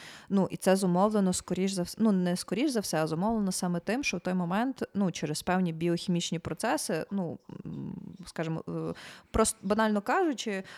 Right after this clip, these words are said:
е, неможливість керувати собою і усвідомлювати свої дії, це все біохімічні процеси в нашому мозку. Е, тому ми там розглядаємо юридичний і медичний критерій.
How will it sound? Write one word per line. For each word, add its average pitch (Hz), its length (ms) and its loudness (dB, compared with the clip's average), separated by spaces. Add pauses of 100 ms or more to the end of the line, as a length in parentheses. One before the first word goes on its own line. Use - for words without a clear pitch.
(120)
е, 180 340 2
неможливість 214 800 2
керувати 196 500 2
собою 185 600 2
і 175 180 0
усвідомлювати 185 520 0
свої 175 260 -2
дії, 262 300 0
це - 160 -4
все 233 200 -2
біохімічні 190 600 0
процеси 170 440 -4
в - 20 -2
нашому 160 380 -4
мозку. - 480 -8 (140)
Е, 151 380 -4
тому 185 200 -2
ми 165 120 -4
там 156 160 -8
розглядаємо 156 440 -6
юридичний 170 560 -6
і 170 60 -6
медичний 160 440 -8
критерій. - 420 -10